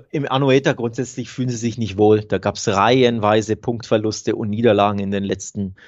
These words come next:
ähm, ja, zehn Jahren. Also immer wieder Ausrutscher, ähm, es ist grundsätzlich für Barca eben kein leichtes Pflaster und ich hab's angesprochen, Real Sociedad ist eine Mannschaft, die unbedingt nach Europa will,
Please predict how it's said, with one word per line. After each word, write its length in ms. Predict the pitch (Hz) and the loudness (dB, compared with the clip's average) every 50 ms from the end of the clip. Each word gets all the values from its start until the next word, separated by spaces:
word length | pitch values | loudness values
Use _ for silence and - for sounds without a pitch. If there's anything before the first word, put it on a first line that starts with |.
| - _ _ _ - | -20 _ _ _ 0
ähm, 380 | 98 101 104 98 98 95 92 - | 2 2 2 2 0 -4 -4 -2
ja, 180 | 95 90 90 - | -2 -2 -2 -2
zehn 300 | - - 117 101 101 101 | 0 0 0 2 4 4
Jahren. 400 | 101 98 98 104 107 107 104 - - - - _ _ _ _ | 4 6 6 4 4 2 -2 -6 -14 -20 -20 _ _ _ _
Also 200 | - - 101 95 95 - _ | -8 -8 -8 -8 -8 -12 _
immer 340 | - 127 127 135 135 120 101 | -2 2 4 4 4 4 2
wieder 260 | 113 120 117 107 - | 2 2 2 2 2
Ausrutscher, 720 | 101 107 110 - - 107 104 - - 110 101 104 107 - | 0 -2 -2 -4 -6 -6 -6 -4 -4 -2 -2 -2 -2 -4
ähm, 360 | 107 98 95 98 95 90 87 - _ _ _ _ _ _ _ _ _ _ _ _ _ _ _ _ _ _ _ | -6 -6 -6 -8 -8 -10 -12 -14 _ _ _ _ _ _ _ _ _ _ _ _ _ _ _ _ _ _ _
es 120 | 131 117 160 | 0 2 2
ist 160 | 151 - - | 0 2 4
grundsätzlich 500 | 139 143 139 - 165 165 - - - - | 4 4 4 6 4 2 2 0 -4 0
für 140 | - 147 117 | 0 0 2
Barca 320 | 131 131 139 139 - 143 | 4 2 2 2 0 -2
eben 320 | - 135 139 135 135 123 | -2 -4 -6 -6 -8 -10
kein 420 | - - 131 139 156 151 139 143 143 | -8 -4 -2 -2 -2 -2 -4 -6 -6
leichtes 460 | 117 131 123 135 135 135 - 120 - | -2 0 0 0 0 -4 -10 -16 -16
Pflaster 580 | - - 139 131 131 - - - 131 127 - - | -6 -2 0 0 0 -2 -4 -4 -2 -2 -4 -6
und 300 | 117 117 120 117 - _ | -8 -8 -8 -10 -12 _
ich 160 | - - 107 120 | -14 -8 -4 -4
hab's 160 | 110 110 - | -4 -4 -4
angesprochen, 720 | 110 117 117 113 107 - - 110 104 107 104 101 107 - - _ _ _ _ - | -4 -4 -4 -6 -4 -2 -2 -2 -2 -2 -4 -6 -8 -10 -16 _ _ _ _ -2
Real 220 | 123 110 110 113 110 | 2 4 4 4 2
Sociedad 480 | - 101 101 101 92 101 101 101 - | 0 -4 -6 0 2 2 2 2 0
ist 480 | - 104 98 - - - - - - _ _ | -4 -6 -6 -6 -8 -12 -14 -14 -18 _ _
eine 100 | - 104 | -4 -2
Mannschaft, 400 | 104 104 104 107 - - - - | 0 2 0 0 -2 -6 -8 -8
die 100 | - - - _ | -10 -10 -2 _
unbedingt 560 | 160 160 160 143 143 131 117 131 120 120 - | 0 2 2 2 2 2 2 0 -2 -2 -2
nach 160 | 120 110 - | -2 -2 -2
Europa 580 | - - 117 107 101 113 131 131 131 120 113 113 | -4 -4 -4 0 0 0 2 4 4 2 4 2
will, 280 | 117 110 110 110 110 | 0 0 0 -2 -6